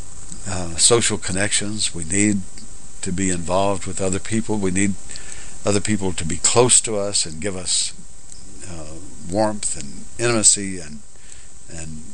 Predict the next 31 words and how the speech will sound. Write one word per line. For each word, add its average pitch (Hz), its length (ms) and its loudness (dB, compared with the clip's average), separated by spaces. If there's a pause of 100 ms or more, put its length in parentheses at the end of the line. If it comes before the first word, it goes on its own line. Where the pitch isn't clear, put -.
(160)
affirmation. 101 760 2 (920)
When 123 120 2
we 123 140 2
don't 104 220 0
have 120 360 2
that, 113 280 0 (200)
our 92 140 -2
lives 101 560 4
don't 98 360 -2
matter 110 440 0 (120)
as 101 200 -2
much, 113 340 -4
don't, 85 200 -4 (280)
uh, 80 240 -4 (1040)
it's - 160 4
not 92 120 0
that 82 100 -2
they 78 120 -4
don't 87 220 -2
matter 98 240 2
as 87 160 -2
much, 95 160 0
they're 92 140 0
just 92 240 -2
not 92 140 -4
as 85 180 -4
meaningful. 120 500 -2 (460)
And 98 100 2
so 113 160 4
when 107 200 -2
we 107 180 -2